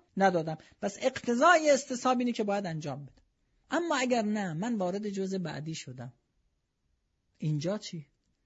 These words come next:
از رکوع بلند شدم، رفتم سجده،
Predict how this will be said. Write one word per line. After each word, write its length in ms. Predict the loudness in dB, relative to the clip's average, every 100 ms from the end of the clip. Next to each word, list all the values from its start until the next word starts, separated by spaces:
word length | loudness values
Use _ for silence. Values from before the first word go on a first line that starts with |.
| _ -8
از 200 | -6 -2
رکوع 300 | -2 0 0
بلند 300 | 0 -2 -4
شدم، 440 | -6 -4 -4 -6 -10 _ _ _ _ _
رفتم 520 | -4 -2 -4 -6 -4 -4
سجده، 760 | -6 -4 -4 -6 -6 -4 -4